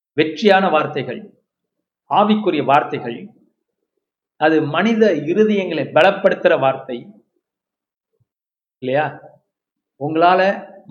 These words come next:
மனுஷனுக்கு டானிக் கொடுக்க முடியும், ஆத்தும டானிக்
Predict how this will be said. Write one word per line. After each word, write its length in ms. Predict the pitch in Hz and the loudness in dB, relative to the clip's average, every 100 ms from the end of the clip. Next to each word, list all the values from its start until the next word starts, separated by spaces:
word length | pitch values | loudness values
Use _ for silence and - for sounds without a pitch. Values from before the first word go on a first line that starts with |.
| 131 | -8
மனுஷனுக்கு 580 | 147 202 208 185 151 170 143 | -4 -4 -4 -6 -4 -8 -6
டானிக் 400 | 165 180 185 185 | -4 -4 -6 -8
கொடுக்க 320 | 160 160 165 | -6 -4 -4
முடியும், 760 | 135 147 190 180 - - - _ _ _ _ _ _ _ _ _ _ _ _ _ _ _ _ _ _ _ _ _ _ _ _ _ _ _ 185 | -4 -4 0 0 -2 -16 -20 _ _ _ _ _ _ _ _ _ _ _ _ _ _ _ _ _ _ _ _ _ _ _ _ _ _ _ 0
ஆத்தும 320 | 269 240 208 | 2 2 2
டானிக் 680 | - 160 147 - - - | 2 -2 -2 -8 -16 -20